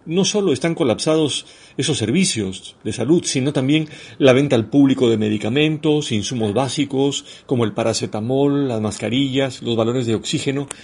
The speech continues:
que no se encuentran por ningún lado. Así como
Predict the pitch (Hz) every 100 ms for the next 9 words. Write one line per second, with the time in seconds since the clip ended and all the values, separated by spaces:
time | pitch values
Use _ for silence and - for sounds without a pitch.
0 | - - 110 113 131 143 107 95 135 135
1 | 127 120 104 104 104 120 120 139 143 101
2 | 95 - - - - - - 110 113 139
3 | 131 117